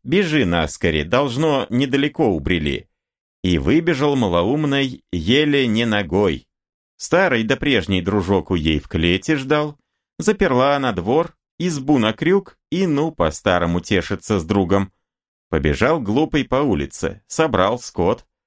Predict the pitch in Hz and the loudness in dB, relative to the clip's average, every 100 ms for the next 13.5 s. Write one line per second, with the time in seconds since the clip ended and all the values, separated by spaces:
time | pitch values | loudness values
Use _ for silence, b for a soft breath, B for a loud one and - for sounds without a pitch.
0 | _ _ 82 98 151 196 202 170 151 165 | _ _ -2 0 2 0 0 0 0 0
1 | 185 170 - - 143 147 104 - 107 110 | -2 -4 -8 -6 -4 0 0 0 0 0
2 | 120 120 _ _ _ _ _ - 95 120 | -2 -6 _ _ _ _ _ 0 0 2
3 | 185 - - - 95 80 101 117 113 139 | -2 -2 -10 -4 -4 0 0 2 0 0
4 | 104 110 104 156 156 80 135 185 135 135 | 2 0 0 -2 -4 -2 -2 -2 0 0
5 | 110 113 - 131 127 143 185 90 80 _ | -2 -4 -2 0 2 2 0 0 -4 _
6 | - 107 117 - 143 101 117 131 180 170 | -6 -2 -2 0 0 2 0 0 -2 -8
7 | _ _ _ _ _ - 156 165 - 165 | _ _ _ _ _ -4 -4 -4 0 2
8 | 202 214 196 175 98 90 131 135 135 135 | 2 0 0 0 2 0 -2 -2 0 0
9 | 110 127 190 180 _ _ _ _ _ - | 2 0 -2 -6 _ _ _ _ _ -4
10 | 82 90 98 98 101 90 82 151 - 123 | 0 2 2 2 0 0 -2 -6 -2 -2
11 | 85 80 90 85 92 76 65 _ _ _ | 0 -2 -2 -2 0 -2 -2 _ _ _
12 | _ - 160 185 160 104 64 - - _ | _ -8 -2 0 2 2 0 -4 -16 _
13 | _ - 165 190 110 | _ -2 0 2 0